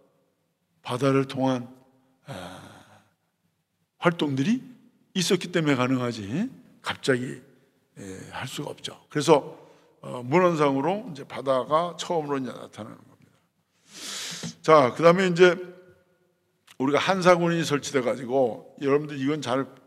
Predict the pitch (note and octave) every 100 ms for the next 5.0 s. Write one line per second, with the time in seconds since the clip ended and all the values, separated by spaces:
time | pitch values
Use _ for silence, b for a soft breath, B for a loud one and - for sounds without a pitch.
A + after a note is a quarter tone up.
0 | _ _ - - - - - D3 D3 C#3+
1 | C#3 - - - D#3 D#3+ C3 A2 B2+ -
2 | B2 B2 D#3+ b b b - E3 D#3+ D3
3 | C#3+ C3+ C3+ C#3+ B2 b b b - C3+
4 | C3+ C3+ C#3+ A2+ - - _ _ A2+ G2+